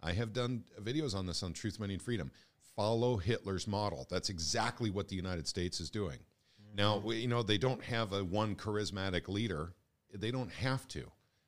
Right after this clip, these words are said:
Speaker 1: They've got television now. We got television, so we can scare the crap out of people,
Speaker 2: Boom.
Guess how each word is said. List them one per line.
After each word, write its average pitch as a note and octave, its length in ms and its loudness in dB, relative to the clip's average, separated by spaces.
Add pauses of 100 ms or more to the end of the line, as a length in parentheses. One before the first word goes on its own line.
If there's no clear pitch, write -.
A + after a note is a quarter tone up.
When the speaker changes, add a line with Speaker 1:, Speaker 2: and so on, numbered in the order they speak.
(200)
Speaker 1:
They've G#2 100 -2
got - 220 0
television F#2+ 680 2
now. C#2 240 -4 (640)
We G2+ 100 -2
got B2 180 0
television, G2 640 0
so - 160 0
we G#2 140 0
can A2 160 -2
scare C3+ 420 2
the A#2+ 80 2
crap B2+ 380 -2
out G2+ 120 4
of E2+ 100 -2
people, E2+ 320 -2
Speaker 2:
Boom. A2 280 6